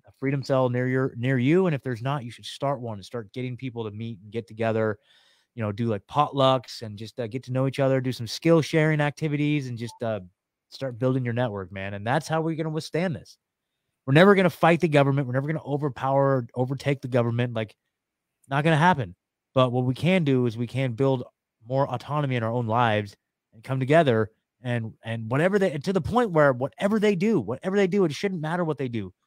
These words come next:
I got fired from a job for not taking the stupid shot,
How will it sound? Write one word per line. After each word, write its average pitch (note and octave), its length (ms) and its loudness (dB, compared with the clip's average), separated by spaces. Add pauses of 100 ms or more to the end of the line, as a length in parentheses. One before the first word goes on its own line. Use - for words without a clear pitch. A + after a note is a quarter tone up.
(460)
I G3 120 0
got G3+ 180 0
fired D#3 180 2
from C#3 120 -4
a C3 40 -2
job A#2+ 340 0
for C3+ 80 -8
not B2 220 -6
taking B2 240 -8
the G#2 80 -10
stupid A#2 400 -8
shot, B2 380 -2